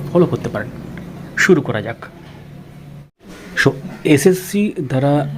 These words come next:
সাবমিট করা যে ডকুমেন্ট মহামান্য সুপ্রিম কোর্টে, সেটা আমাদের Telegram চ্যানেলে দিয়ে দেওয়া হয়েছে। সমস্ত লিংক ডেসক্রিপশনে দেওয়া আছে,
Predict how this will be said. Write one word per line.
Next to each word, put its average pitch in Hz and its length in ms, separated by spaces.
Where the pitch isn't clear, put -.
সাবমিট 143 560
করা 113 260
যে 117 100
ডকুমেন্ট 113 540
মহামান্য 110 300
সুপ্রিম 113 340
কোর্টে, 113 240
সেটা 123 220
আমাদের 120 240
Telegram 135 400
চ্যানেলে 143 240
দিয়ে 139 160
দেওয়া 143 140
হয়েছে। 139 220
সমস্ত 151 360
লিংক 160 180
ডেসক্রিপশনে 151 480
দেওয়া 160 180
আছে, 190 160